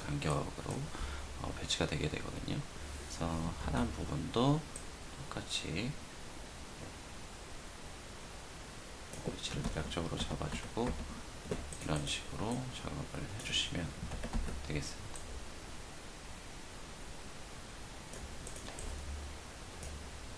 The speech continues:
그러면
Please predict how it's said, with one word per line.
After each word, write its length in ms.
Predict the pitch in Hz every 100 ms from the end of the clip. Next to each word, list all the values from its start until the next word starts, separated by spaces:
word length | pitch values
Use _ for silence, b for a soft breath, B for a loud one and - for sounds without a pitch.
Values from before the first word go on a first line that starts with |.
| - - - - - - - - - - - - - - - - - - - - - - - - - - - - - - - -
그러면 220 | - 101